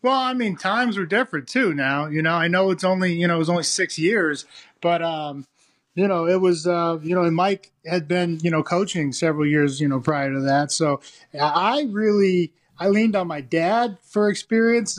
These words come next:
knowing that it was, you know, different times. And, you know, he said, "Hey, man, rookies are to be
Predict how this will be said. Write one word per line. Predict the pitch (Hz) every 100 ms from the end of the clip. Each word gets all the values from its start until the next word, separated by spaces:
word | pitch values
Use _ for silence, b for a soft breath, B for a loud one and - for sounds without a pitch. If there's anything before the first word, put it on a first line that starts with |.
| 160
knowing | 170 190 196 180
that | 175 175 160
it | 165
was, | 165 180 185 160 B B B B
you | 175
know, | 170 156 147
different | 160 170 160 135
times. | 156 160 180 175
And, | 147 143 151
you | 165
know, | 147
he | 160
said, | 160 - 170 160
"Hey, | 170 196 165
man, | 156 143
rookies | 156 185 190 160
are | 156
to | 143
be | 139 143 135